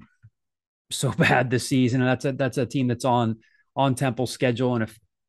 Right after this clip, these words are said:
I know Temple's rebuilding, but if they don't win that game, I, I think you've got s-,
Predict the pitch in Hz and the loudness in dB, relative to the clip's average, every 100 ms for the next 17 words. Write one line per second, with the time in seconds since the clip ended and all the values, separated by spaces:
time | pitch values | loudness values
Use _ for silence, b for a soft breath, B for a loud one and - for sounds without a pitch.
0 | _ _ _ - 127 127 113 123 123 117 | _ _ _ -6 0 0 0 -2 0 0
1 | 117 123 120 117 113 - 113 - 127 123 | 2 4 4 2 0 -4 -6 -2 -2 0
2 | 120 117 113 110 120 117 113 110 b b | 0 0 0 -2 -2 0 0 -2 b b
3 | b b b b b b b b _ - | b b b b b b b b _ -10
4 | 131 120 127 123 123 131 127 131 117 | -6 -4 -4 -4 -4 -2 2 2 0